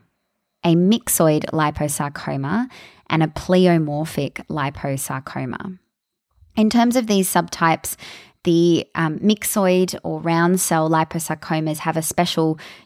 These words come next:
gene fusion, the F U S chop gene fusion, which is interesting, and these metastasize to other soft tissue sites and to bone marrow. And pleomorphic liposarcoma, thankfully, is very rare.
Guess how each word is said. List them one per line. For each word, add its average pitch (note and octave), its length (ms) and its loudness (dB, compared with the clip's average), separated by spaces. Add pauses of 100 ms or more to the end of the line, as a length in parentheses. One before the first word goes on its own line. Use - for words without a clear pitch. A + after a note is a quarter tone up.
gene F#3 320 4
fusion, B3+ 540 0
the E3+ 260 2
F F3 240 0
U D#3+ 120 2
S D#3+ 300 -2 (120)
chop - 340 -4 (180)
gene D#3+ 380 0
fusion, A#3+ 640 -4
which F3+ 140 -12
is D#3+ 80 -8
interesting, G3+ 640 -4 (380)
and F#3+ 220 4
these G#3 360 4
metastasize E3+ 720 0
to - 140 -4
other F3+ 180 4
soft - 280 -2
tissue D#3+ 300 -4
sites D3+ 480 -2
and D3+ 160 -4
to D#3 100 -4
bone D3+ 460 -4
marrow. D3 460 -6 (520)
And E3+ 400 2
pleomorphic E3+ 720 2
liposarcoma, D3+ 840 -4
thankfully, D3 560 -6
is D3+ 380 -6
very C3+ 480 -8
rare. - 400 -12